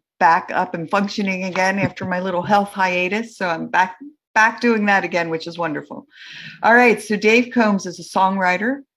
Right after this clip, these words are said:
photographer, entrepreneur, and author with four decades of experience writing over one hundred and twenty songs and creating fourteen albums of soothing, relaxing instrumental piano music.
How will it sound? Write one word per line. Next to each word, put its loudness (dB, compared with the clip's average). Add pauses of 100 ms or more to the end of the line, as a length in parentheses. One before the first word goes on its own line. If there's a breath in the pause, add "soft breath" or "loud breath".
(140)
photographer, -2
entrepreneur, 0
and -10
author -2 (520 soft breath)
with -4
four 2
decades 0
of -10
experience -6
writing 0
over -6
one -2
hundred -2
and -8
twenty -8
songs -2 (400 soft breath)
and -4
creating -4
fourteen -2
albums -2
of -12
soothing, -4
relaxing -2
instrumental -8
piano -8
music. -10